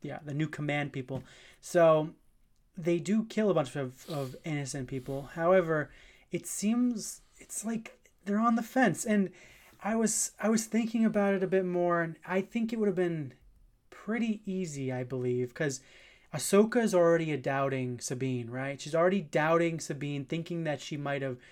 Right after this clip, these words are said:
uh, like, came into her, like,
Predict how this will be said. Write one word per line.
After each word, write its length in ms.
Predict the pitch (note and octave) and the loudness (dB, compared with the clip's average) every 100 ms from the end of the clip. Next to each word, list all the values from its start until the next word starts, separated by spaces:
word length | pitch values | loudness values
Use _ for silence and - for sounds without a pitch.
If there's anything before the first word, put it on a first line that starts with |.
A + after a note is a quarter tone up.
| - _ - | -20 _ -12
uh, 300 | C3+ C3+ B2+ - _ _ _ _ _ _ | -8 -6 -6 -10 _ _ _ _ _ _
like, 240 | F3+ C#3+ C3 - _ _ - | -4 -4 -4 -12 _ _ -10
came 260 | - D#3 D3+ | -2 0 0
into 480 | C#3+ C3 C#3+ C#3 | -2 -4 -4 -4
her, 480 | C3+ C3+ C3+ B2+ C3 | -2 0 0 -2 -4
like, 200 | D#3+ C#3 | -6 -6